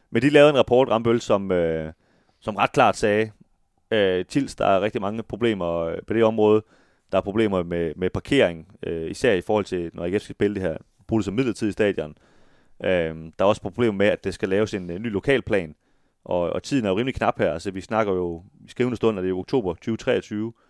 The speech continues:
og A G F skal spille Superliga-fodbold der i februar tyve femogtyve, så, så der, der,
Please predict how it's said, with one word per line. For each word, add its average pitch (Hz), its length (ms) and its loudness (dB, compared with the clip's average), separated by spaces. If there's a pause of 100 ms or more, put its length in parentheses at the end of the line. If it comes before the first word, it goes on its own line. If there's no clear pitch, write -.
(380)
og 104 120 -2
A 98 40 0
G 107 120 -2
F - 20 -10
skal - 140 -12
spille 98 180 -8
Superliga-fodbold 104 640 -2
der 85 60 -2
i 85 100 -4
februar 95 400 -2
tyve 98 200 -8
femogtyve, 95 480 -4
så, 90 160 -6 (580)
så 98 160 -4
der, 90 160 0
der, 92 240 -8